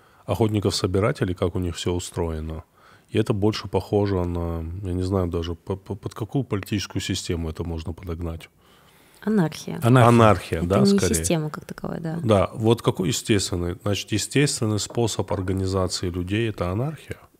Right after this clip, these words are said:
Speaker 2: На
Speaker 1: Или
Speaker 2: очень,
Speaker 1: таков?
Speaker 2: да, на очень маленьких, э, популяциях. Если вас тридцать-сто человек,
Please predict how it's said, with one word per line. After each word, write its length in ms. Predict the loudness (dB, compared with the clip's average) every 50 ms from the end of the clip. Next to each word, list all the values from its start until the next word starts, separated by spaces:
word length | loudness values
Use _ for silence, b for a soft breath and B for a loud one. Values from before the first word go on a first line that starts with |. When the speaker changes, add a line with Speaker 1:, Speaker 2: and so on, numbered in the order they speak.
| _ _
Speaker 2:
На 160 | -2 2 4 4
Speaker 1:
Или 80 | 6
Speaker 2:
очень, 240 | 6 4 4 2 2
Speaker 1:
таков? 220 | 2 2 0 -2 -4 -8 _ 2
Speaker 2:
да, 260 | 4 6 6 4 4
на 180 | 2 4 4
очень 280 | 4 4 2 2 0 2
маленьких, 640 | 2 2 2 2 2 0 -2 -4 -8 -10 -12 -18 -12 _
э, 420 | -6 -4 -2 0 0 0 0 0 -2 -4 -4
популяциях. 580 | -4 -2 0 2 2 2 2 0 -6 -12 -14 -14 -16 -20 -20 -20 -20 -20 -20 -16 -6 -2
Если 280 | 0 2 2 2 2
вас 180 | 2 2 2 0
тридцать-сто 500 | 0 0 0 0 0 -2 -6 -4 -2 -2
человек, 540 | -2 0 0 0 2 2 0 0 -2 -6